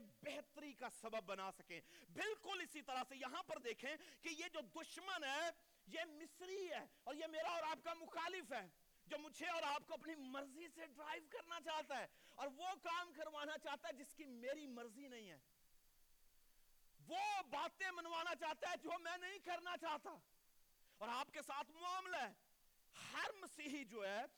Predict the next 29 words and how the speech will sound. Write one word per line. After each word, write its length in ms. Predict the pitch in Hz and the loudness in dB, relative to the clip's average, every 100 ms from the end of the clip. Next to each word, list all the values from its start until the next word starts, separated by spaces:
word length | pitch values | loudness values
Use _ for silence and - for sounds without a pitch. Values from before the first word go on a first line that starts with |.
| - | -12
اس 200 | 262 - | -12 -6
دنیا 320 | 294 302 330 | -6 -2 -2
میں 120 | 311 277 | -2 -2
جو 120 | 240 | -4
زندہ 380 | 151 214 233 247 | -6 -6 0 2
ہے 240 | 214 233 - - | 2 2 -2 -6
یا 140 | 233 285 | 0 2
اپنے 260 | - 285 | 2 -2
پریکٹیکل 580 | - 262 - 294 294 285 | -2 -4 -6 -8 -4 -4
کرسچن 480 | - 254 277 - 294 | -4 -8 -6 -4 -2
لائف 400 | 254 285 226 202 | 0 0 -4 -12
گزار 360 | 226 214 262 | -4 0 2
رہا 100 | 302 | 2
ہے، 60 | 285 269 - - | 2 0 -10 -16
اسے 280 | - 359 | -8 -6
معلوم 520 | 349 302 294 370 381 320 | -4 0 0 0 0 2
ہے 140 | 269 - - | 2 0 -6
کہ 80 | 320 - - - - | -6 -6 -10 -12 -4
کس 440 | 392 - - - | -4 -6 -20 -4
طرح 280 | - 370 370 - | 0 2 2 2
سے 100 | 320 | 0
مخالف 520 | 311 262 269 285 220 | 0 0 2 2 0
جو 140 | 269 | 0
وہ 80 | 254 | 0
اپنی 220 | 247 233 | 0 -4
مرضی 400 | 233 202 190 208 | -6 -4 -6 -8
کرواتا 460 | 214 180 151 - 160 | -10 -8 -10 -10 -12
ہے، 40 | - - - - - - - - - - - - - - - - - - - | -14 -20 -20 -20 -20 -20 -20 -20 -20 -20 -20 -20 -20 -20 -20 -20 -20 -16 -12
ہمیں 180 | 302 | -12